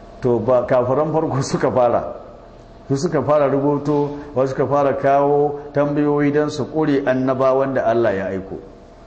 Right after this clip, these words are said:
La ayatul istirshad, ba ayoyin shirya ne suke nema ba, ayoyi suke nema na kirkira. Walam yakun qasdihim tabay-, tabyinul haqq. Manufarsa kun ba shine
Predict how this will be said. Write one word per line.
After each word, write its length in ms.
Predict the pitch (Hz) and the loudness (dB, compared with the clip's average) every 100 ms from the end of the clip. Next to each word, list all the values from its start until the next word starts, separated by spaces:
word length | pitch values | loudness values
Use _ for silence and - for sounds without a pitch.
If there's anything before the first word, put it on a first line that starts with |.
| - - - - - - - - 98 | -20 -20 -20 -20 -20 -20 -20 -14 -6
La 300 | 101 131 135 | 0 0 0
ayatul 640 | 131 135 139 139 127 117 | 0 2 0 -2 -4 -4
istirshad, 800 | 135 - 131 101 123 98 - 95 | -6 -4 -4 -2 -2 -2 -4 -4
ba 180 | 107 - | -2 0
ayoyin 540 | 127 139 143 143 147 | 0 2 2 2 0
shirya 340 | 143 123 131 117 | -2 0 2 2
ne 100 | 117 | 0
suke 300 | 117 120 120 | -2 -2 -2
nema 240 | 98 98 95 | 0 0 0
ba, 120 | 95 - | -2 0
ayoyi 580 | 131 131 131 131 135 131 | 0 2 2 2 0 -2
suke 280 | 131 - 110 | -4 -4 -2
nema 260 | 117 120 | 0 0
na 80 | 123 | 0
kirkira. 460 | 120 113 107 90 - - - - - - - - 110 | -2 -4 -2 -4 -6 -14 -20 -20 -20 -20 -20 -8 -2
Walam 300 | 113 147 156 | 2 2 2
yakun 380 | 143 143 139 131 | 0 0 -2 0
qasdihim 640 | - 160 131 139 143 135 127 | 0 0 0 0 0 0 0
tabay-, 500 | 131 107 139 143 143 - - | -2 0 2 2 0 -4 -4
tabyinul 600 | 135 113 127 160 151 127 | -2 2 2 2 2 0
haqq. 340 | - 120 - - - - - - - - | -2 -6 -8 -18 -20 -20 -20 -20 -20 -8
Manufarsa 540 | 117 156 180 175 180 165 | -2 0 0 0 -2 -2
kun 200 | - 156 | -2 0
ba 120 | 139 | 0
shine 460 | 123 143 151 139 135 | 0 -2 0 2 0